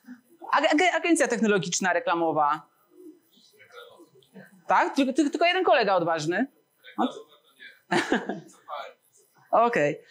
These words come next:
Ale technologiczna. Czyli software house. Tylko, tylko jeden kolega. A to ciekawe. No w każdym razie dla mnie to było też ciekawe, jak zacząłem tam pracę stricte z takiej pracy produktowej.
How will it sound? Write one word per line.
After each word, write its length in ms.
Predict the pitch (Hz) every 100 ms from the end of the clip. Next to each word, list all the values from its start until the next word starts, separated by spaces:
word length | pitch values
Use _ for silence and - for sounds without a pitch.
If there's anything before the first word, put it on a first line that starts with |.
| - -
Ale 160 | -
technologiczna. 760 | 277 320 302 269 180 - 147 156 - _ - - -
Czyli 340 | - 349 - 220
software 420 | 277 262 202 165
house. 320 | 143 147 - - - _ -
Tylko, 300 | 277 254 247
tylko 320 | 254 240 202
jeden 180 | 180 165
kolega. 200 | 143 185
A 80 |
to 100 | 269
ciekawe. 440 | 294 262 170 151 156 - - - -
No 60 | 233
w 40 |
każdym 280 | 226 311 311
razie 220 | 285 294
dla 120 | 269 285
mnie 100 | 277
to 60 |
było 140 | 277 269
też 160 | 269
ciekawe, 400 | - 226 190 180
jak 100 | 220
zacząłem 320 | 202 208 208
tam 180 | 202 202
pracę 460 | 220 214 214 208 196
stricte 440 | - 220 233 226
z 40 | 214
takiej 260 | 208 214
pracy 280 | 202 208 214
produktowej. 680 | 208 190 185 170 180 226 269